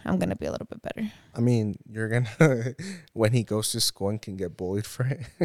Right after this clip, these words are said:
Speaker 2: <laughs>
Speaker 1: True. <laughs> I don't know. There's so much, but yeah. But you guys can still watch it. I mean, that, that vlog is still up on my channel. So if you wanna, you wanna go see me being semi little tipsy vibes.
Speaker 2: Yeah.
Speaker 1: But other than that,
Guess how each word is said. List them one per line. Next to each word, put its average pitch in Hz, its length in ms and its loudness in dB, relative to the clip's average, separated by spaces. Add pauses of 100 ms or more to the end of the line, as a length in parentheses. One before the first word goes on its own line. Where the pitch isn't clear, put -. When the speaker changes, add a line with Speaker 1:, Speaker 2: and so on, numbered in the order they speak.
(160)
Speaker 2:
<laughs> - 400 8
Speaker 1:
True. 214 500 -2 (420)
<laughs> 427 400 -6
I 233 120 6
don't 214 180 0
know. 208 280 4
There's 226 260 4
so 240 200 -2
much, 185 520 -2
but 185 240 2
yeah. 180 380 4 (200)
But 277 200 12
you 277 120 2
guys 415 160 4
can 381 80 -6
still 302 200 0
watch 202 240 4
it. 185 40 0
I 175 60 2
mean, 190 280 -2
that, 196 360 2
that 202 180 4
vlog 180 200 0
is 190 100 -4
still - 120 0
up - 140 -2
on - 60 -4
my - 80 -4
channel. - 260 -4
So 190 180 0
if 190 60 -6
you 196 120 -2
wanna, 214 280 0
you 220 140 4
wanna 247 160 8
go 262 100 6
see 247 320 2 (840)
me 240 220 8
being 240 400 4
semi 220 680 6
little 196 260 4
tipsy - 420 -2
vibes. - 800 0
Speaker 2:
Yeah. - 920 -20
Speaker 1:
But 196 280 8
other 220 260 6
than 220 180 8
that, 226 300 4